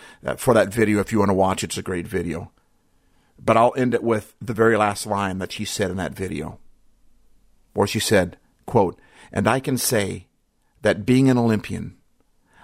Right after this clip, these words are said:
I've never been to the Paralympics, but I can only imagine," right? And then I think there's a lot of people that are excited to watch the Paralympics, to be honest. So I'm stoked, end quote. And Amy, happy lifer,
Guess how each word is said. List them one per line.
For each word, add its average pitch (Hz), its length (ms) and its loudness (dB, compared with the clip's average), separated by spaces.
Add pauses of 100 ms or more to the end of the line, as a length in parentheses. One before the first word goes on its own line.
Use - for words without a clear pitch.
(120)
I've 107 200 0
never 120 200 0
been 135 160 4
to 139 60 0
the 135 60 2
Paralympics, 123 680 0 (280)
but 107 100 4
I 113 100 2
can - 180 0
only 120 340 2
imagine," 107 640 -2 (140)
right? 113 380 -2 (1200)
And 127 140 4
then 156 140 4
I 170 100 4
think 160 200 -2
there's 139 140 0
a 120 40 -2
lot 123 240 4
of 143 100 -4
people 107 520 -6 (220)
that 120 140 4
are 113 40 2
excited 139 440 0
to 113 60 -6
watch 104 300 -4
the 107 80 -8
Paralympics, 92 640 -8
to - 100 -8
be 85 140 -10
honest. 69 480 -12 (540)
So - 240 -2
I'm 90 160 0
stoked, - 440 -6 (280)
end 92 180 -4
quote. - 400 -8 (1000)
And 95 200 0
Amy, 110 420 2 (920)
happy 95 260 0
lifer, 90 440 -2